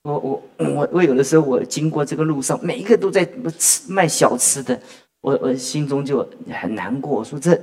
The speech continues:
这两年不知道他们日子会怎么过，是不是？就是我有的时候看那个，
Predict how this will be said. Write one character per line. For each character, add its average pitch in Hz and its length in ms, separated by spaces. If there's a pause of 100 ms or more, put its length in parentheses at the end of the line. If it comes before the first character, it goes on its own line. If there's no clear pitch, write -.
这 202 140
两 117 260
年 - 120
不 - 140
知 156 140
道 147 120
他 143 140
们 120 160 (520)
日 190 80
子 147 240
会 170 160
怎 - 220
么 - 180
过， - 340 (1040)
是 311 80
不 254 60
是？ 233 160
就 - 180
是 240 200
我 190 200
有 151 140
的 156 80
时 160 80
候 170 40
看 185 220
那 170 100
个， 151 180